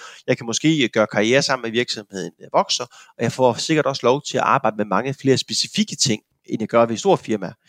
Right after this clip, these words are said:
Omvendt så er der nogle mangler. Altså typisk er lønnen ikke særlig høj. Du har ikke lige så mange benefits. Øh, du har ikke så stor jobsikkerhed. Du får heller ikke den der H R-partner, der kommer og holder dig i hånden og holder mus-samtaler med dig og sidder og, og, og nøser dig og laver en karriereplan for dig. Det er jo bare, fordi man har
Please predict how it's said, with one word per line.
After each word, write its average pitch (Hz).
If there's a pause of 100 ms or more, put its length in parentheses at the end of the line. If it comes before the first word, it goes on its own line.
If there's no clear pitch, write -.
(180)
Omvendt 196
så 165
er 151
der 143
nogle 104
mangler. 117
Altså 107
typisk 160
er 82
lønnen 156
ikke 143
særlig 147
høj. 139 (340)
Du 120
har 131
ikke 175
lige 131
så 117
mange 101
benefits. 127
Øh, 104
du 110
har 107
ikke 170
så -
stor -
jobsikkerhed. 127 (180)
Du 110
får 139
heller 151
ikke 151
den 135
der 117
H 113
R-partner, 117
der -
kommer 120
og -
holder 95
dig 98
i -
hånden 120
og 104
holder 98
mus-samtaler 113
med 110
dig 113
og 107
sidder 123
og, 98 (100)
og, 107 (140)
og 107
nøser 131
dig 101
og 98
laver 120
en 120
karriereplan 117
for 120
dig. 123 (420)
Det 147
er 156
jo 160
bare, 143
fordi 143
man 135
har 135